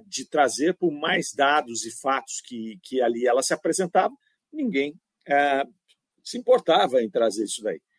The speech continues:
né? Então, tratavam daqueles que se ocupavam desses temas de imbecis,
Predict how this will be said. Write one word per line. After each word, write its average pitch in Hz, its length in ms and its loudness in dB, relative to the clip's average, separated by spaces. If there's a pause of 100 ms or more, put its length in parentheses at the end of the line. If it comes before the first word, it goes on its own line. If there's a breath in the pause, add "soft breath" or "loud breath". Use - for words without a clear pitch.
(260)
né? 123 120 -8
Então, 214 280 -6 (160)
tratavam 165 600 4 (720)
daqueles 156 500 0
que - 120 -6
se - 100 -2
ocupavam 143 580 2
desses 135 360 -4
temas 131 360 0
de 117 140 -8
imbecis, 147 640 -2